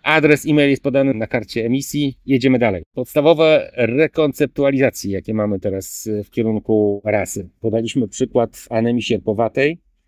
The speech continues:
ale musimy teraz podać inne przykłady. Przykłady z Królestwa Zwierząt. Przykładem jest proces, eksperyment polegający na hodowli selektywnej lisa srebrnego.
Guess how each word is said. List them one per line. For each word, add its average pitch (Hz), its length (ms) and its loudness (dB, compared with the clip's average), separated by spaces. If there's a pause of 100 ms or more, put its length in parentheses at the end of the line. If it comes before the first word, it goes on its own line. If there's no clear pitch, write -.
(160)
ale 117 240 0
musimy 135 320 -2
teraz 139 180 -4
podać 139 280 -6
inne 147 240 -4
przykłady. 101 380 -6
Przykłady 151 420 -6
z - 360 -14 (160)
Królestwa 147 420 -4
Zwierząt. 127 480 0 (420)
Przykładem 147 460 -2
jest 147 260 -8 (100)
proces, 156 640 0
eksperyment 143 640 0
polegający 135 600 -2
na 135 440 2
hodowli 151 680 0
selektywnej 139 760 -2
lisa 135 380 -4
srebrnego. 117 840 0